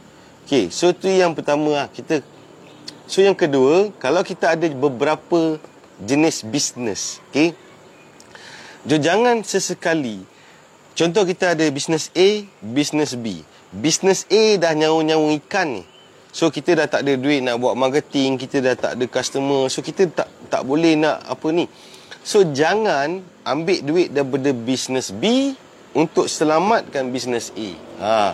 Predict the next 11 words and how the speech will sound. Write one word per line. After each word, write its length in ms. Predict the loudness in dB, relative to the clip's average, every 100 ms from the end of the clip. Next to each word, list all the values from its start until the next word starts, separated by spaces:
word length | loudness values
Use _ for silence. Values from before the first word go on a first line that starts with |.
| -2
akhirnya, 640 | -2 0 2 2 2 0 -2 -10 -8 -2
nanti 240 | -2 -2
dua-dua 640 | 2 4 4 4 2 2 2
bungkus. 560 | -2 -6 -8 -10 -12 -16 -20 -20 -20 -4
Faham 240 | 0 0
tak? 80 | -2 -6 -14 -16 -14 -14 -14 -14 -12
So, 160 | -2 0
apa 160 | 2
kita 160 | 0 2
kena 160 | 4 4
buat? 320 | 2 2